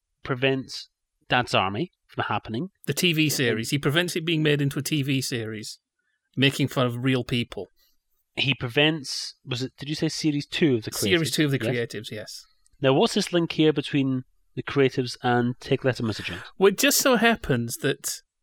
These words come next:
Speaker 2: Jack Doherty's character is married to a mad Italian
Speaker 1: Okay.
Speaker 2: who's insanely jealous and causes a lot of trouble.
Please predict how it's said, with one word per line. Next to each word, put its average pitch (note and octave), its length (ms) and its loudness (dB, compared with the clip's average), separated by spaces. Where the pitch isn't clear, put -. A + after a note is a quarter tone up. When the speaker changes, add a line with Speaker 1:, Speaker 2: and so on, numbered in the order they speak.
Speaker 2:
Jack F#3+ 240 -2
Doherty's F3+ 440 0
character C3+ 580 0
is C3 260 -2
married C#3 340 0
to C#3 120 0
a C3 40 2
mad C3+ 240 2
Italian C#3+ 640 -4
Speaker 1:
Okay. - 380 -2
Speaker 2:
who's D#3 160 4
insanely F3+ 480 4
jealous C#3 380 2
and D3 100 2
causes D3 360 2
a C#3 60 0
lot C#3 200 0
of C3+ 80 0
trouble. C#3 420 -2